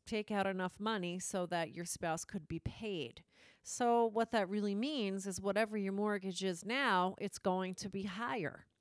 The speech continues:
So you would need to really sit down, look at your budget,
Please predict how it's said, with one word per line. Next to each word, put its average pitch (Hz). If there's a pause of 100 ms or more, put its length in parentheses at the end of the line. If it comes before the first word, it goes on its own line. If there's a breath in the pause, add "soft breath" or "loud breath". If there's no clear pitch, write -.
(500 loud breath)
So -
you 220
would 208
need 226
to 202
really 202
sit -
down, 190 (920)
look 202
at 214
your 247
budget, 185